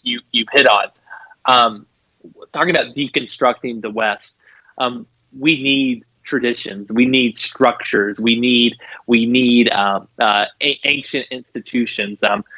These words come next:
in fact, that's really the, the, the, the, the, uh, the, um,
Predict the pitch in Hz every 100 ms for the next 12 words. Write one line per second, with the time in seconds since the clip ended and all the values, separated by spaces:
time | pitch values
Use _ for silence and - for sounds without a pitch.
0 | - _ - - 131 120 117 117 123 113
1 | 110 117 123 110 113 117 - 117 113 117
2 | - 143 135 135 139 143 147 151 151 147
3 | 147 147 - 156 143 139 147 143 139 139
4 | -